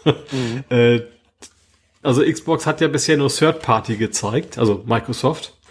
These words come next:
Speaker 2: Die First Party kommt ja noch bei denen. Und bei
Speaker 1: Mhm.
Speaker 2: Sony war's andersrum. Die haben jetzt primär jetzt First Party gezeigt. Also nicht nur, aber das waren primär,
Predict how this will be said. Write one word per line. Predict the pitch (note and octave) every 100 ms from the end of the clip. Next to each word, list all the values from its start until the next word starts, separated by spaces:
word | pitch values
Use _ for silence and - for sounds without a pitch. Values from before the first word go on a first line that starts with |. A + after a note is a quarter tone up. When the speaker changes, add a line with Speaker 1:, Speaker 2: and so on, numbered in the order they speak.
| - _
Speaker 2:
Die | B2+
First | C3 C#3+ B2+
Party | - - A#2+
kommt | - C3+ C3
ja | A2+
noch | A2 - - _ _ _ _
bei | - G#2+
denen. | A2 A2 D#3 - _ _
Und | A#2+
bei | A#2
Speaker 1:
Mhm. |
Speaker 2:
Sony | G#2+ C#3 C3+
war's | B2 C3
andersrum. | C3 A#2 A2+ G#2+
Die | A2
haben | A#2+
jetzt | - - _
primär | - A#2+ A#2 C3
jetzt | B2 A#2+ -
First | - C3+ -
Party | - G#2+ - A2
gezeigt. | - -
Also | B2
nicht | A#2 -
nur, | D#3+ F#3
aber | B2+
das | A#2+ C3
waren | A#2+ G#2+
primär, | - A2+ B2 A#2